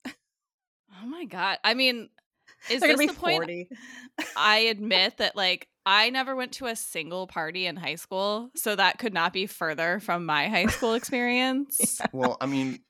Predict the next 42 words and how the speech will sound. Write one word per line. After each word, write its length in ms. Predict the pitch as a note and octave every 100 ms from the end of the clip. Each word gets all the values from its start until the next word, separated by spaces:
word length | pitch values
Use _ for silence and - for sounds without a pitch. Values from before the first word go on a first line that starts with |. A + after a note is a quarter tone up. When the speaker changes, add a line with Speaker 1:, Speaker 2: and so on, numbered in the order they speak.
| _ _ _ _
Speaker 3:
I 100 | A#2+
didn't 180 | F3+ D#4+
go 100 | A3+
to 80 | G#3+
a 120 | C3+
bathhouse 600 | G#2+ A#2+ F3 A2 A2 A2+
in 140 | A#2+ G#2
high 140 | G2+
school. 160 | G#2+ -
I 60 | D3+
never 180 | F3+
went 200 | A2 A2+
to 40 | -
the 60 |
bathhouse 420 | E2+ G2+ G2 F#2 -
in 160 | F2
general, 360 | D#2 A2 F2+ E2
actually, 380 | F2+ F2+ F#2+ E2
but 220 | E2 D#2+ - - -
<laughs> 800 | - D3+ - - - - - -
I've 320 | G#2 F#2+ - -
seen 340 | - - D3+ F#3
things 200 | A2+ A2
about 260 | G3 F#3+ F#3+
them. 120 | A2+
I've 140 | E2+ -
Speaker 1:
I 60 |
Speaker 3:
heard 120 | C#3+ D3+
about 100 | A2
Speaker 1:
mean, 60 | A2
Speaker 3:
people 160 | G2
going 260 | G2+ F#2 F#2+
to 80 | G2+
them. 120 | G#2 A2+ - - -
Speaker 2:
Yeah. 280 | G3+ F#3 F#3
Speaker 1:
Yeah. 680 | A#3 G#3 F#3+ D#3 C#3 - A3 _
It's 180 | - A#3+
not 220 | C#4 C#4 F4+
a 60 |
common 800 | F#4+ - C4+ A3+ A#3 C#4 C#4+ C#4 -
place 400 | - A#3 A#3+ -
you 180 | A#3